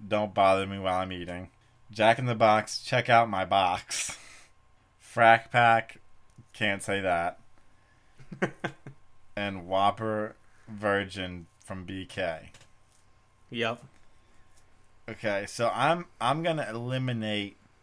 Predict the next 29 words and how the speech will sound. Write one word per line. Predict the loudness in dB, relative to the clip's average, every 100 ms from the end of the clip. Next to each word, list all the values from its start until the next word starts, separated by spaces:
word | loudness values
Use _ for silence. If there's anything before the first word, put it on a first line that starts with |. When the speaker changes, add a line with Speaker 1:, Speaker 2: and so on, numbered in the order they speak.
| _ _ _
Speaker 1:
Frack | -18 0 4 4 2
Pack. | -4 -4
I | -4
think | -6 -8 -10
Frack | -4 -2 0 0
Pack | 0 0 -2
is | -8
true | -12 -12 -4 -2 0 -4 -10 -16 _ _ _ _ _ _ _ -16
Speaker 2:
Mm-hmm. | -14 -10 -8 -6
Speaker 1:
because | -4 -6 -4 2 4 2
I | -2
don't | -4 -2 -2 -4
know | 0 2 0
if | -4 -12 -14
Jason | -8 -6 -6 -8 -10 -10
would | -12
come | -10 -8
up | -8 -10
with | -14 -8
a | -6 -6
Battlestar | -4 -2 -4 -6 -8
Galactica | -4 -6 -6 -10 -16 -8
reference. | -6 -8 -14 -20 -20 -20 _ _ _ _ _
Speaker 2:
Valid. | 0 0 -2 -4 -8 -20 -20 -20 -20 -20 -12
Speaker 1:
Um, | -6 -2 0 0 -2 -4 -6 -10
Speaker 2:
Uh, | -14 -18
I'm | -8
following | -2 -2 -2 -4
you. | -6